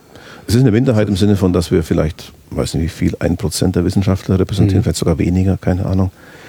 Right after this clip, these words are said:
Speaker 1: Also schon eine kleine Zahl von Leuten. Aber das Wesentliche ist eben dann zu versuchen, diese, äh, das Spektrum an Meinungen, das da ist, das
Speaker 2: Mhm.
Speaker 1: publiziert ist, Spektrum von Ergebnissen, die da sind, entsprechend dann zusammenzufassen, auch dieses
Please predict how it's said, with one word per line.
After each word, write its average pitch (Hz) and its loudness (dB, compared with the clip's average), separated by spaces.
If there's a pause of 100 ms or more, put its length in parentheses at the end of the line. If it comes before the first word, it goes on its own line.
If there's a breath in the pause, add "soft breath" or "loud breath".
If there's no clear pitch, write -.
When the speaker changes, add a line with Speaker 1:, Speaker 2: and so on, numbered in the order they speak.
(380 loud breath)
Speaker 1:
Also 80 -2
schon 92 2
eine 82 2
kleine 82 0
Zahl - 0
von 85 0
Leuten. 95 0 (380)
Aber 85 0
das 82 -2
Wesentliche 95 2
ist 95 4
eben 90 2
dann 87 0
zu 98 -2
versuchen, 95 0
diese, 85 -2
äh, 85 0 (300)
das 90 -4
Spektrum 95 -2
an 87 2
Meinungen, 85 2
das 80 -2
da 95 2
ist, - -6
das 95 2
Speaker 2:
Mhm. 95 -2
Speaker 1:
publiziert 107 -2
ist, - -2 (200)
Spektrum - -4
von - 0
Ergebnissen, 107 0
die 87 -2
da 95 0
sind, 90 -2 (680 loud breath)
entsprechend 85 -2
dann 78 0
zusammenzufassen, - -2
auch - -2
dieses - -4